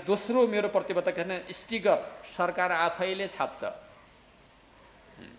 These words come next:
यो सरकार आफैले छाप्छ, यो भनेको ठुलो राजस्वको बचत पनि हो। अरबौँ पैसा यसमा गइरहेको छ,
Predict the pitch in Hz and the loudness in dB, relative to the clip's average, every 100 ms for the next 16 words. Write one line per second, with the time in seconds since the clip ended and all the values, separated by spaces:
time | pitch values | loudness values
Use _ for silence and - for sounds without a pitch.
0 | - - - - - - - - - 170 | -20 -20 -20 -20 -20 -20 -20 -20 -10 -8
1 | 170 165 165 175 - - 202 214 208 160 | -2 -2 2 0 0 -2 0 0 0 -2
2 | 160 196 185 175 139 139 131 160 165 - | -2 0 0 2 2 0 -4 -6 -6 -16
3 | - - - - - - - - - - | -20 -20 -20 -20 -20 -20 -20 -20 -20 -20
4 | - 202 220 202 156 156 - 156 156 123 | -8 0 4 6 6 4 2 -4 -2 0
5 | 127 156 - 135 104 90 - - - - | 0 0 0 -4 -6 -12 -20 -20 -20 -20
6 | - - - - 151 170 180 196 170 151 | -20 -20 -20 -4 2 4 4 0 -4 0
7 | 147 131 139 123 123 127 123 131 | 0 0 -4 -2 0 0 0 -4